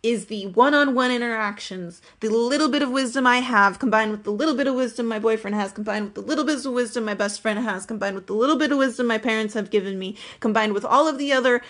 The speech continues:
wisdom interactions I've had in my life, is how I can come here and be with you and help give you the wisdom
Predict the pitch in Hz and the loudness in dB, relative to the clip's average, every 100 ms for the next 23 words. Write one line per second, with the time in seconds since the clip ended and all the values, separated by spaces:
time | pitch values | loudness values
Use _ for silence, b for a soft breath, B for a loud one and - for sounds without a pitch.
0 | B B 202 254 247 254 233 214 214 233 | B B 2 2 2 0 -2 0 4 6
1 | 233 226 208 190 - 233 262 262 254 240 | 4 -2 0 -2 4 6 6 4 2 2
2 | 202 185 208 208 202 196 202 208 247 285 | 0 0 -4 0 2 2 -2 -4 -2 -2
3 | 285 240 202 196 180 240 269 269 - 214 | 0 -2 -2 -4 -2 -2 -2 -4 -4 -2
4 | 208 202 B 214 180 233 247 - - 233 | -2 -4 B -6 -2 4 2 2 -4 -2
5 | 202 208 285 311 247 196 180 - 156 147 | -2 2 4 4 2 0 -2 -4 -8 -8
6 | 156 | -10